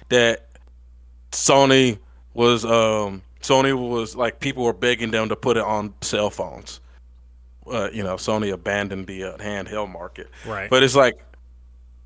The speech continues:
Speaker 1: I think their O S could work, that you could start seeing it pop up on different handhelds,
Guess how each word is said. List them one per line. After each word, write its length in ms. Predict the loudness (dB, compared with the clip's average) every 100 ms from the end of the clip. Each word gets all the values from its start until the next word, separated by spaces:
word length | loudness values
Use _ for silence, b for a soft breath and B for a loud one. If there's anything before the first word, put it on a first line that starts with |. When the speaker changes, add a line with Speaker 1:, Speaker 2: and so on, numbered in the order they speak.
| -4 2
Speaker 1:
I 140 | 2
think 400 | 2 4 4 2 -20 -20 2
their 240 | 6 6 6
O 300 | 6 8 6
S 380 | 6 4 -4 -10
could 240 | 0 2 2
work, 480 | 0 2 0 -2 -20 -16
that 160 | -12 -6
you 80 | -6
could 140 | -4
start 240 | 2 2 2
seeing 280 | -2 -2
it 160 | -4 -10 -20 -2
pop 300 | 0 0 -2
up 180 | -4
on 180 | -4 -4
different 340 | -6 -6 -8 -4
handhelds, 600 | -2 0 2 2 0